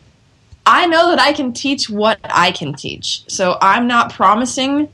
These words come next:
what I cannot promise. I am very open about what I cannot do.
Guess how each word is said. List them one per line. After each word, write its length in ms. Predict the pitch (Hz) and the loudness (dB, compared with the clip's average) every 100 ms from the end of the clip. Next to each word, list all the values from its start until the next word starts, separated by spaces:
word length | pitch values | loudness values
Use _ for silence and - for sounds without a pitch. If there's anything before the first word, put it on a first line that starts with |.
| _ | _
what 220 | 185 202 | 0 2
I 100 | 196 | 2
cannot 460 | 185 - 190 190 - | 0 0 0 0 -2
promise. 420 | 196 160 127 170 | 0 0 0 0
I 140 | 196 180 | 0 0
am 100 | 185 | 0
very 360 | 202 190 - - | 0 0 -2 2
open 340 | 294 311 285 | 2 4 2
about 360 | 226 214 196 190 | 2 4 4 2
what 140 | 196 | 0
I 100 | 196 | 0
cannot 540 | 190 - 202 196 175 175 | -2 -2 -2 0 -2 0
do. 260 | 165 135 | 0 0